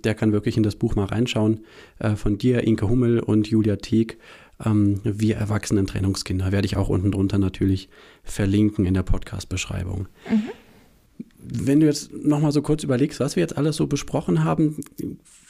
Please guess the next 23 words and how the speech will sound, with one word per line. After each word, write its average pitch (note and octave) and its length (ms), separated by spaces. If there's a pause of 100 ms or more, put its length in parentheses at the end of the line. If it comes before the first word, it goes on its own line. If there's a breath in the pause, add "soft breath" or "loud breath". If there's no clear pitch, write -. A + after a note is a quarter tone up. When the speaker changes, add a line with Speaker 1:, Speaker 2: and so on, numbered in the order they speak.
Speaker 1:
was B2+ 360
fällt D3 180
dir D3+ 80
vielleicht C#3+ 240
noch C3+ 140
ein? E3+ 240
Oder C3 180
gibt's - 200
noch C#3+ 140
was, C#3 200
wo C#3 60
du C3+ 80
sagst, B2 300
das A#2+ 140
wäre B2+ 100
noch B2+ 120
mal A#2+ 160
jetzt A#2+ 260
zum A#2+ 140
Abschluss A#2+ 420
ganz A2+ 240
gut, B2 360 (520 loud breath)
ähm, A2+ 400